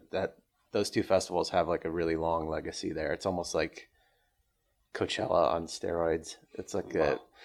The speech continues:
Speaker 1: three-day event with tons of bands and tons of stages, and, um, attendance is always great.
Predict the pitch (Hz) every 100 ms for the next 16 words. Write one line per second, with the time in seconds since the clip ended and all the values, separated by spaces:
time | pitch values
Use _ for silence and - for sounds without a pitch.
0 | - - - - 120 135 123 117 107 110
1 | 107 110 107 - 110 104 104 104 104 101
2 | 98 101 92 104 98 95 - 107 95 87
3 | 95 92 92 85 92 90 90 - - 92
4 | 50 50 - - _ _ _ - 95 -
5 | 107 104 95 107 92 95 95 92 - 92
6 | 95 95